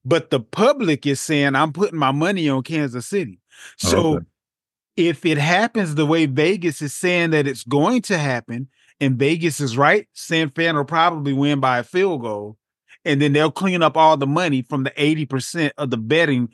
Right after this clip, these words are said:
Speaker 1: public that put their money either on Kansas City winning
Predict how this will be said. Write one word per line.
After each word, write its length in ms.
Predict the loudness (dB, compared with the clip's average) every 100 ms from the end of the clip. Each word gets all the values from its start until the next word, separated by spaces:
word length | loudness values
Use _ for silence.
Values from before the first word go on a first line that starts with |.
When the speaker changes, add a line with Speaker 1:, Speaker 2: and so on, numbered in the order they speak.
| _ _ _
Speaker 1:
public 460 | 0 0 -2 -6 -8
that 240 | -4 -4 -4
put 160 | -4
their 140 | 0 2
money 500 | 2 2 0 -2 -6
either 260 | -2 0 0
on 160 | -2
Kansas 400 | -2 -2 -2 -4
City 220 | -6 -4 -2
winning 420 | 0 0 -4